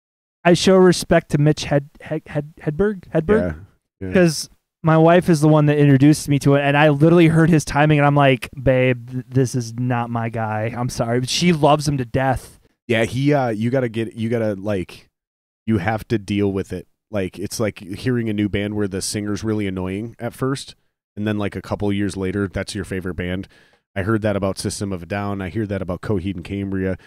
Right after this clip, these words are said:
Speaker 2: You hear that about a lot of things, his timing and cadence, you have to be brought down to his level. So, like, you won't laugh for the fir-, like, when I was introduced, I listened to an entire special and didn't laugh.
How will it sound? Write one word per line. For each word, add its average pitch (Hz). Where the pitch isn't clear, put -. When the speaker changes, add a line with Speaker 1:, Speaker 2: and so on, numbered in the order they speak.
Speaker 2:
You 107
hear 123
that 110
about 101
a 92
lot 90
of 90
things, 90
his 107
timing 104
and 82
cadence, 104
you 101
have 107
to 120
be 110
brought 92
down 95
to 85
his 90
level. 85
So, -
like, 90
you 107
won't 110
laugh 92
for 98
the 90
fir-, 85
like, 101
when 107
I 104
was 117
introduced, 127
I 117
listened 127
to 117
an 104
entire 98
special 104
and 90
didn't 87
laugh. 87